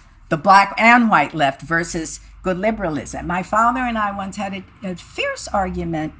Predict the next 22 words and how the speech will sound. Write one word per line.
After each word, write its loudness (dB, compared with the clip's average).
because -6
he -2
felt -4
that -4
Thurgood -2
Marshall, -2
that -2
Lyndon 0
Johnson's -4
appointing -6
Thurgood -10
Marshall -2
to -8
the -8
Supreme -6
Court -4
helped -4
excuse -6
his -10
mistakes -10
in -4
Vietnam. -10